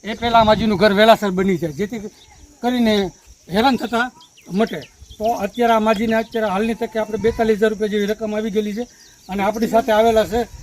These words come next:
કરીમ બાપુ વાડીવાળા જે છે, એમના સુપુત્ર અલાઉદ્દીનભાઈ દસાડિયા સાહેબ આવેલા છે. એમની સાથે આપણે વાત કરી, શું કહેવા માગે છે. નમસ્કાર દર્શક મિત્રો, હું છું વિક્રમ બારૈયા.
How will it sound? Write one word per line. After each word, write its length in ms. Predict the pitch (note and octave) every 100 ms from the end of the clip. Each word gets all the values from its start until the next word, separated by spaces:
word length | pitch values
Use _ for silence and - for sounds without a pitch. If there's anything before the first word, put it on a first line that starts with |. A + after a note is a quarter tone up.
| - -
કરીમ 200 | G#3+ A#3 A3+
બાપુ 200 | A3+ A#3 G#3
વાડીવાળા 420 | G#3+ A#3 A3+ G#3+
જે 160 | F#3+ G#3+
છે, 140 | A#3+ G3 - - -
એમના 200 | F#3 A3
સુપુત્ર 400 | G3 A3+ A#3+ G#3 G#3+ G#3 - - - - - -
અલાઉદ્દીનભાઈ 600 | A3+ A#3+ A3 G3+ G#3+ G3+
દસાડિયા 400 | A3 B3 A3 G#3
સાહેબ 200 | G3+ G3
આવેલા 300 | G#3+ G#3+ G3
છે. 60 | B3+ - - - -
એમની 260 | G3+ A#3+
સાથે 200 | G3 A3
આપણે 200 | G#3+ G3+
વાત 180 | G3+ A3 -
કરી, 180 | A3 F#3
શું 160 | A3
કહેવા 220 | G#3+ G3+
માગે 260 | F3 E3+ D#3
છે. 120 | C3+ B2 - - - - - - - - - - - A4+ B4+ B4+ C#5 C#5 - - - - - - - - - - - - - F3+
નમસ્કાર 320 | G3+ F3+ F#3+
દર્શક 260 | F#3 G3
મિત્રો, 200 | F#3 F#3+
હું 140 | F3 F3
છું 140 | F3
વિક્રમ 260 | D#3+ E3 D#3
બારૈયા. 380 | D#3 D#3 F3